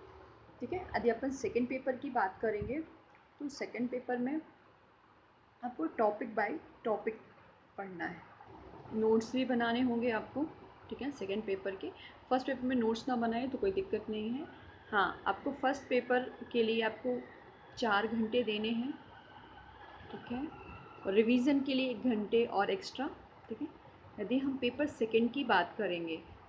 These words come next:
paper second में भी आपको चार घंटे देने हैं और एक घंटा extra for revision, जो आपने पढ़ा है, सिर्फ ये एक दिन में करने हैं, मतलब आपको दस घंटे देने हैं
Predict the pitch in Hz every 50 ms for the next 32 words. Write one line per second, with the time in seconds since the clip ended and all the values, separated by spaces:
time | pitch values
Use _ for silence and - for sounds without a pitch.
0 | - - - - 220 220 220 254 262 262 - 240 - 226 220 220 220 226 233 226
1 | 233 269 269 262 262 - 311 - - - 233 196 185 190 214 214 240 233 220 226
2 | 247 262 254 220 208 214 220 240 247 240 254 285 359 - - - - - - -
3 | - - - - 208 214 214 220 254 233 - - 240 254 226 214 - 247 262 370
4 | 381 - - - - 196 - - - - 262 311 349 - - - - - 233 240
5 | 254 233 208 190 208 214 190 202 202 185 180 226 233 233 233 240 269 277 269 -
6 | 190 214 208 196 185 190 - - - - - 262 254 247 269 262 214 208 214 208
7 | 208 254 247 247 262 254 262 233 214 214 226 247 294 302 214 190 185 185 - -
8 | 247 240 247 - 294 226 - - 196 220 220 - 233 226 196 190 208 196 190 175
9 | 170 165 165 185 190 180 -